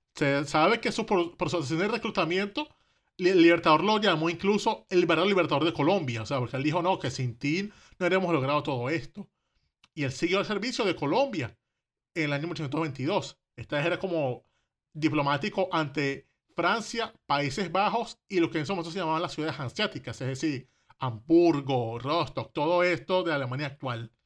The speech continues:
Pero él tuvo la mala idea de volver a América tras una larga vida en el servicio exterior. Y cuando vuelve a América, llega primero a Colombia y después se va a Perú y se mete. Vergas, pero es que peo siempre se, los que se van a Perú se meten en un peo, ¿vale?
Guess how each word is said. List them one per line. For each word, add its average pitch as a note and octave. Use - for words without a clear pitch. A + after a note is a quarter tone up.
Pero A#3
él A#3
tuvo B3
la C3
mala B3
idea E3
de D#3
volver D#3
a F3
América F3
tras -
una E3
larga F3
vida F3+
en D#3
el B2+
servicio C3+
exterior. D3+
Y C#3+
cuando D#3
vuelve B3+
a C#4
América, B3+
llega E3
primero F3
a G#3
Colombia G3+
y E3
después D3+
se G#3+
va G#3+
a A3+
Perú G#3+
y A#3
se A#3
mete. A#3
Vergas, B2
pero C3
es -
que C3+
peo D#3+
siempre E3+
se, -
los D3
que -
se B2+
van C3+
a E3
Perú B2
se D3+
meten D#3+
en C#3+
un D3+
peo, E3+
¿vale? A#2+